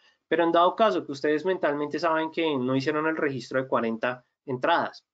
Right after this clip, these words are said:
y ustedes dicen, "Va, voy a operar con cuenta real con solamente la información de menos cuarenta entradas". Entonces, claro, cuando ustedes vayan a realizar un clic,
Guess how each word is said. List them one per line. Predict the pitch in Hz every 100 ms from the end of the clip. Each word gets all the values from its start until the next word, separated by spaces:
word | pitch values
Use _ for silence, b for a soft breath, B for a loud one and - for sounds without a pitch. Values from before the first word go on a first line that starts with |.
| _ _ _ _ _ _
y | -
ustedes | 131 127 123
dicen, | 135 151
"Va, | 143 139
voy | 143 151
a |
operar | 151 143 -
con | 135 131
cuenta | 143 135
real | 135 131 120 120 123
con | 139 131 131 -
solamente | 127 127 131 127 139
la |
información | 139 143 135 123 113
de | 120
menos | 131 127 120
cuarenta | 123 110 107 113
entradas". | 113 156 107 - _ _ _ _
Entonces, | - 120 131 143
claro, | - 180 131
cuando | 110
ustedes | 107 113 117 143
vayan | 185 190 196
a |
realizar | 202 208 170 127
un | 127
clic, | 143 170